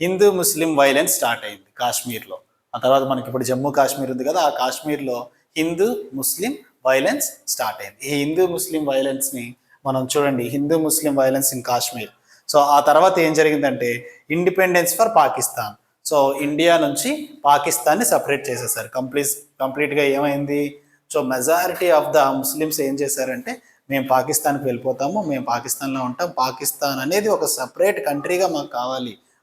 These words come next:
ఒక సపరేట్ కంట్రీగా మాకు కావాలి, సపరేట్ స్టేట్గా కావాలి, ఇండియాతో మాకు వద్దు, మేము సపరేట్ అయిపోతాము, మాకు కూడా సపరేట్గా ఇండిపెండెన్స్ ఇవ్వండి" అంటే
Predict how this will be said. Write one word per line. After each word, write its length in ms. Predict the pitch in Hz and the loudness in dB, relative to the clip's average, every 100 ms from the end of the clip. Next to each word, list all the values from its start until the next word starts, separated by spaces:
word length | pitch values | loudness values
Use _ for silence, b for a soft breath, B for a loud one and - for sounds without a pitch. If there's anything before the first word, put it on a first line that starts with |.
| - | -4
ఒక 400 | 170 233 - - - | 2 2 2 -8 -4
సపరేట్ 420 | 135 - 151 151 | 0 4 2 4
కంట్రీగా 520 | 139 131 147 - 269 185 | 0 2 2 4 2 -2
మాకు 140 | 131 | -4
కావాలి, 300 | 131 127 127 | -2 0 0
సపరేట్ 360 | 131 127 147 147 | -4 -4 -4 -4
స్టేట్గా 360 | 147 123 147 | -4 -4 -4
కావాలి, 420 | 131 127 123 120 | -4 -4 -4 -4
ఇండియాతో 460 | 120 127 143 139 214 | -6 -2 0 0 -2
మాకు 380 | 175 127 - 123 | -2 -6 -10 -16
వద్దు, 300 | 104 120 110 b b - | -16 -18 -20 b b 0
మేము 100 | 139 | 2
సపరేట్ 380 | 135 127 135 127 | 2 4 4 4
అయిపోతాము, 520 | 123 120 117 117 123 | 0 -2 -6 -4 -4
మాకు 320 | 117 123 - | -2 -4 -4
కూడా 160 | 139 160 | -4 -2
సపరేట్గా 440 | 135 - 127 143 | -2 -4 -4 -2
ఇండిపెండెన్స్ 560 | 127 117 127 127 123 - | -2 -4 -6 -6 -4 -6
ఇవ్వండి" 340 | 110 120 113 | -8 -10 -8
అంటే 340 | 117 113 247 | -10 -8 -10